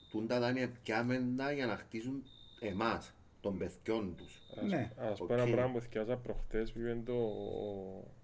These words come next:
Speaker 2: το δάμε θεωρώ ότι μπορεί να είναι και, ε, παραπληροφόρηση, παρόλα αυτά, επειδή σαν, ε, πρόταση είναι ωραία, ήταν ο... ο σέγης στην Ντουμπάι, ο Ρασίτ Μακτούμ,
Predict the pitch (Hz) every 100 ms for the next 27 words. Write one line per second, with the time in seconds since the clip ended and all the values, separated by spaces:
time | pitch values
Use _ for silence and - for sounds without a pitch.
0 | - - - - - - 104 104 110 113
1 | 113 120 117 107 110 110 113 104 - -
2 | - - - - 104 98 95 95 95 -
3 | - - 107 101 104 98 95 110 120 113
4 | 107 113 113 117 113 104 104 107 101 107
5 | 107 107 104 - - - - 135 - -
6 | - - - - - 113 110 110 104 110
7 | 92 95 113 135 123 120 123 123 113 101
8 | 98 95 92 101 110 - - - - -
9 | - - - - - - - - - -
10 | - - 110 117 110 117 120 123 113 98
11 | 107 110 151 170 - - - 110 104 101
12 | 95 - 113 110 113 101 101 - - 117
13 | 107